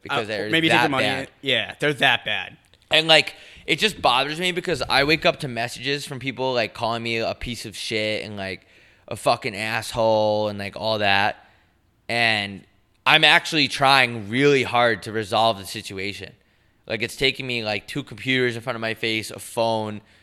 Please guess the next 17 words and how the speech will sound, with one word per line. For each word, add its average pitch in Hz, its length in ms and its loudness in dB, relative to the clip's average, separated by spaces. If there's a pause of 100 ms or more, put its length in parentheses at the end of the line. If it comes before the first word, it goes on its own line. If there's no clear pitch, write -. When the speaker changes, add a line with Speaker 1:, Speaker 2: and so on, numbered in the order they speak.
(200)
Speaker 1:
like, 101 400 -6 (340)
talking 127 400 2
for 107 140 -8
hours. 113 580 0
It's 104 100 -14
just, 127 200 -6
like, 107 420 -2 (1000)
people 120 280 -4
are 98 100 -2
just 92 200 -14
fucking, 90 600 -12
they 101 140 -10
can 98 100 -18
go 69 120 -16
fuck - 320 -16
themselves. - 360 -12
Speaker 2:
Yeah. 107 380 -2